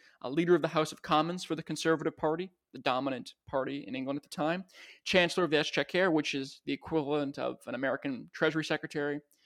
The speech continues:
and was just a very prominent figure in the British government. And Churchill, as a kid, would attend the House of Commons, and he would listen to the speeches, particularly those from his dad, which he memorized and, and studied very thoroughly. And so with such a,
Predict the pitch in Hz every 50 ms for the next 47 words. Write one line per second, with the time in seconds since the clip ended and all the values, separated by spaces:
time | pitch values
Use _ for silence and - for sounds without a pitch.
0 | _ - _ _ _ - 190 196 180 - 247 226 - 202 156 160 190 185 160 -
1 | - - 170 160 156 151 131 - - - 151 143 - 80 - - _ _ _ _
2 | _ _ _ - 147 143 - - 147 131 120 - - 123 113 - 107 85 - -
3 | _ _ _ _ - - - _ - 170 165 - - 160 - - 196 180 180 -
4 | - - - - 208 190 147 147 147 143 - - 175 214 220 190 131 120 - -
5 | _ _ - 156 151 139 151 - 139 - - - 90 87 123 160 190 - - _
6 | _ _ _ 160 165 185 180 156 160 196 220 220 220 180 170 139 156 - - -
7 | 139 - - - - - - - - _ _ _ _ _ - - - 180 165 165
8 | 165 151 120 143 147 147 151 151 143 - - 147 147 139 135 - 127 120 120 123
9 | 135 139 - - - - - 143 135 135 151 147 151 151 143 131 127 131 135 -
10 | - 120 - - - 92 - - - 151 139 127 139 135 - - 151 160 156 156
11 | - 123 95 71 76 90 87 165 - _ _ - _ _ _ - - - _ _
12 | _ - - 185 190 - - 226 208 190 180 - 285 277 - 185 151